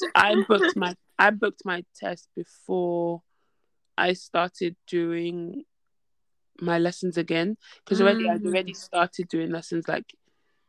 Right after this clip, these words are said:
Speaker 1: before the pandemic, and then, um,
Speaker 2: Yeah,
Speaker 1: obviously
Speaker 2: yeah.
Speaker 1: had to stop. And then when they started doing lessons again, I just made sure that I just booked, I booked my test in, like, March, April time
Speaker 2: Wow.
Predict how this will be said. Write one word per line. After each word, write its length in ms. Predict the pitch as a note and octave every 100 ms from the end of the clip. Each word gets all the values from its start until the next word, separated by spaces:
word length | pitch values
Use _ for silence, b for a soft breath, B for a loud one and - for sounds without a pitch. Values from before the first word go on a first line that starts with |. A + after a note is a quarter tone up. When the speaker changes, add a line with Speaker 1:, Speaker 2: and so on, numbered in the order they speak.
| -
Speaker 1:
before 400 | E3+ - F3 E3+
the 120 | E3
pandemic, 680 | - D3+ - _ _ _ -
and 180 | E3 E3+
then, 220 | E3 E3
um, 380 | - D#3 D#3 D3+ G#3
Speaker 2:
Yeah, 360 | G#3 G3+ F#3+ F#3 -
Speaker 1:
obviously 320 | F#3 F#3 F#3+
Speaker 2:
yeah. 60 | F#3
Speaker 1:
had 160 | E3 -
to 80 | F3
stop. 400 | - F#3 D#3 - - -
And 160 | E3+ D#3
then 320 | D#3 D#3 D#3+ _ _ _ _ _ _ - -
when 180 | - E3+
they 80 | F3
started 400 | F3+ E3+ E3 E3+
doing 240 | - E3+ E3
lessons 340 | E3+ - E3+
again, 280 | E3+ E3 D#3+
I 100 | E3
just 180 | F3 F3+
made 240 | E3+ E3
sure 160 | - D#3+
that 140 | -
I 60 | -
just 240 | - -
booked, 260 | - - - B B B B
I 100 | G3+
booked 300 | G3 C#4 -
my 160 | A#3+ G#3+
test 460 | - G#3 G#3 - _ -
in, 360 | F3 E3 F3 F3
like, 220 | F3 - -
March, 720 | F3 F3 F3+ F#3+ - - - _
April 340 | F#3 F#3 - G3
time 300 | G3 G3+ F#3+
Speaker 2:
Wow. 180 | F3